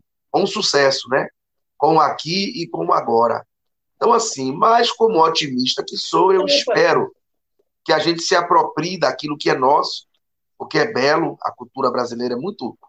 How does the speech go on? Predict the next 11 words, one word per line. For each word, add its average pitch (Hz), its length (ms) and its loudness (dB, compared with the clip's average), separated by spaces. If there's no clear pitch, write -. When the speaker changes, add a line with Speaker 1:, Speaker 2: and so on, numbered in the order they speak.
Speaker 1:
muito 202 240 -8
rica, 139 320 -2
muito 151 240 -6
bela. 123 480 2
Nós 143 160 2
somos 175 240 0
a 175 80 2
mistura 160 460 -4
de 151 140 -12
três 175 440 -2
povos, - 600 0